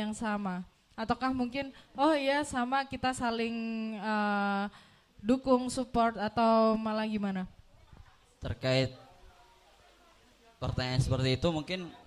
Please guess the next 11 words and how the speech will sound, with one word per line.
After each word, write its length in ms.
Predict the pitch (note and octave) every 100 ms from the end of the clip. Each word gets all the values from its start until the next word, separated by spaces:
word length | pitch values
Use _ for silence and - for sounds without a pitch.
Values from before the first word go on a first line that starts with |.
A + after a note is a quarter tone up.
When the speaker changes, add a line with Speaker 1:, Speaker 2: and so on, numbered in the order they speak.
| -
Speaker 2:
nggak 200 | B2+ A#2+ A#2+
ada 480 | C3+ B2+ B2 A#2+ A2+ - - _ _ - _ - _ _ -
yang 320 | C3 C#3 C3 C3 - - - - - - _ -
berbeda 600 | C3+ - D#3+ D3 A#2 G#2+
ya. 20 | A#2 _ _
Mungkin, 360 | C3 F3+ F#3+ F#3 _ _ _
eh, 220 | - C3 B2+
kalau 560 | C3+ C#3 C#3+ C#3+ C#3+ C3 - - - _
untuk 400 | - D#3 G3 - - _ _ _ - - - - - - - _ - - -
komunitas 400 | D3+ D#3 D#3 D3
sosial 480 | D3 D3 C3+ A#2+